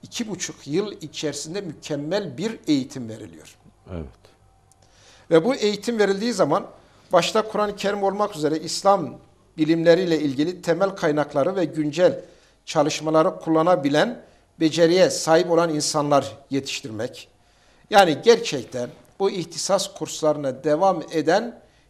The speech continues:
Speaker 1: geçmişte bu medreselerden yetişen müderrisler gibi, müderrisler gibi donanımlı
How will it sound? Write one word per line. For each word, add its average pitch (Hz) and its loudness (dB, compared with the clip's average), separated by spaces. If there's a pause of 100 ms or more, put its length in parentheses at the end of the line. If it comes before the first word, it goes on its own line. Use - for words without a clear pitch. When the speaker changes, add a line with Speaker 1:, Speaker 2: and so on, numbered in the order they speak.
Speaker 1:
geçmişte 156 -2 (580)
bu 196 0
medreselerden 160 0
yetişen 147 -2
müderrisler 147 2
gibi, 139 -4
müderrisler 135 -4
gibi 139 -8
donanımlı 143 -2